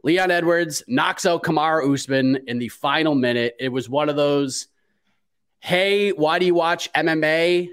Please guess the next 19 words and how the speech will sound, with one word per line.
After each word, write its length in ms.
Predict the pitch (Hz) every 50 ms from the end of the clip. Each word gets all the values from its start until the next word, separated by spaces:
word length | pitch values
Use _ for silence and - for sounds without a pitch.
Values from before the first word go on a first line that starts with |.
| - _
That's 500 | - 101 98 131 - - 175 - - -
why 440 | 165 170 170 175 180 180 180 175 180 165
mofo 520 | 170 170 190 190 185 - 185 175 185 180
moments." 600 | 180 180 180 190 196 196 196 202 202 - - - -
And 540 | 139 143 147 143 147 151 151 151 151 151 - - - _ _ _ _ _ _ _
less 240 | 127 160 190 190 -
than 140 | - 180 156
sixty 500 | - - - 214 208 - - - 196 185
seconds 420 | - - 190 175 175 190 165 -
away 300 | 175 160 156 156 156 156
from 260 | 147 - 143 131 127
losing 440 | 131 131 143 160 175 180 160 185 156
a 60 | 147
forty-nine 500 | 143 - 156 151 160 156 143 147 143 147 135
forty-six 560 | - - 139 135 135 127 - - 127 - -
unanimous 460 | 127 131 131 127 127 123 117 110 -
decision, 500 | - - 123 117 104 - 113 104 104 - - - - - - - _ _ -
Edwards 360 | 156 160 156 151 160 151 117 123
lands 680 | 147 147 147 147 143 143 143 143 143 139 - -